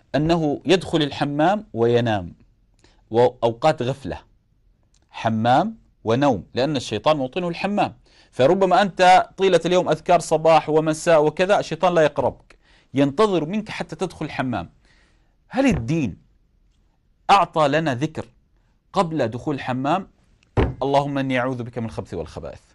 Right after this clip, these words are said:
ما هو الخبث والخبائث؟ ذكور الشياطين والإناث، حتى لا يرونك، لأن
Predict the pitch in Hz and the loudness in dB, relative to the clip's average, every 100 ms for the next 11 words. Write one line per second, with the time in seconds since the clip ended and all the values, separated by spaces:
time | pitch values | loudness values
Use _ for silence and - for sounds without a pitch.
0 | _ _ _ _ 117 135 185 277 233 190 | _ _ _ _ -10 -4 2 4 6 4
1 | 170 175 156 143 - 123 113 117 127 165 | 2 -4 -2 -2 -2 -2 -2 -4 -6 -6
2 | 143 143 135 156 147 117 95 98 - _ | -4 -4 -4 -4 -4 -6 -6 -8 -10 _
3 | _ - - 143 143 143 147 139 147 175 | _ -12 -8 -6 -2 2 4 4 2 -2
4 | - - _ _ 127 175 202 | -6 -12 _ _ 0 0 2